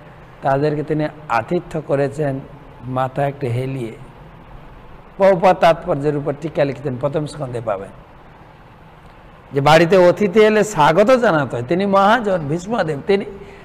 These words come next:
শিক্ষা দিয়েছেন। সবাইকে স্বাগত জানিয়েছেন, চোখ দিয়ে করে জল গড়িয়ে যাচ্ছেন। কতদিন পরে ভগবান শ্রীকৃষ্ণ এবং তার পারিবারিক সম্বন্ধে ভীম, অর্জুন, নকুল, সহদেবকে,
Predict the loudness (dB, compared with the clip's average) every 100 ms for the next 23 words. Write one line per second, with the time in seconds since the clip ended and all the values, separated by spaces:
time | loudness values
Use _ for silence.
0 | -20 -6 -4 0 0 0 -4 -6 -12 -14
1 | -18 -20 -20 -20 -20 -20 -20 -20 -20 -20
2 | -20 -20 -20 -20 -20 -20 -20 -20 -20 -20
3 | -20 -20 -20 -20 -20 -20 -20 -20 -20 -20
4 | -20 -20 -20 -20 -20 -20 -20 -20 -20 -20
5 | -20 -20 -20 -20 -20 -6 2 6 6 6
6 | 4 6 6 6 4 4 4 4 2 -2
7 | 0 0 2 0 -2 -6 -12 0 2 4
8 | 4 2 4 2 2 2 0 -4 -10 -12
9 | -14 -18 -20 -8 -4 -2 0 2 2 0
10 | 2 4 4 2 2 2 2 0 -6 -10
11 | -8 -8 -4 -2 0 -2 -2 0 2 2
12 | -2 -12 -18 -20 -20 -8 0 2 2 2
13 | 2 0 -4 -4 -2 -2 -2 -2 -2 -2
14 | -4 -2 -2 -4 -4 -6 -6 -6 -8 -2
15 | -2 -2 -4 -4 -4